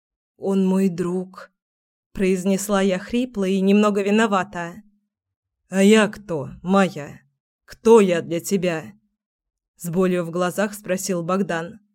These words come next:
Его боль я почувствовала как свою и не знала, что ответить. Как выразить словами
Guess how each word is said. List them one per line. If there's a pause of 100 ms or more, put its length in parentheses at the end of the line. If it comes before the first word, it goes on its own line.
(1120)
Его
боль
я
почувствовала
как
свою (240)
и
не
знала,
что
ответить. (640)
Как
выразить
словами